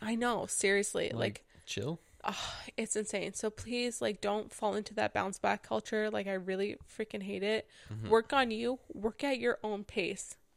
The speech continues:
Speaker 1: I came back super slow. I
Speaker 2: Mm-hmm.
Speaker 1: took my time. It took me a really long time, and I'm happy where I am.
Speaker 2: Yeah.
Speaker 1: I'm still recovering. I'm still not fully back to my fitness level, and I'm okay with that.
Speaker 2: Mm-hmm.
Speaker 1: Like, some days,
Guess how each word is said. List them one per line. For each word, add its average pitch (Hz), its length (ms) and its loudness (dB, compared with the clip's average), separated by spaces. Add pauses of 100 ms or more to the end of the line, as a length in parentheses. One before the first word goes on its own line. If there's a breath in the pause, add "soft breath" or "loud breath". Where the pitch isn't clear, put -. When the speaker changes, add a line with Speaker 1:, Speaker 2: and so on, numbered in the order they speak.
(120)
Speaker 1:
I 269 240 8 (160)
came 233 240 0
back 220 260 4
super - 560 -4
slow. - 360 0 (260)
I 208 160 8
Speaker 2:
Mm-hmm. 208 80 2
Speaker 1:
took - 240 -4
my 254 100 0
time. 240 440 -2 (420 loud breath)
It 220 180 4
took - 220 -4
me 262 100 4
a 240 60 2
really 233 240 2
long 233 180 -2
time, 240 400 -2 (100)
and 214 320 -2 (440 loud breath)
I'm 226 160 2
happy 226 320 2
where 247 140 4
I 240 40 4
am. 254 220 4
Speaker 2:
Yeah. - 80 -6
Speaker 1:
I'm 214 160 6
still - 320 6
recovering. 247 480 0
I'm 214 120 0
still - 240 0
not 226 220 0
fully 214 360 6
back 208 260 4
to - 140 -8
my 220 100 0
fitness - 420 -4
level, 285 340 0
and 226 120 -4
I'm 202 220 0
okay - 260 -6
with - 180 -14
that. - 200 -2
Speaker 2:
Mm-hmm. 151 40 -2 (560 soft breath)
Speaker 1:
Like, - 240 0 (160)
some 233 240 2
days, 233 240 8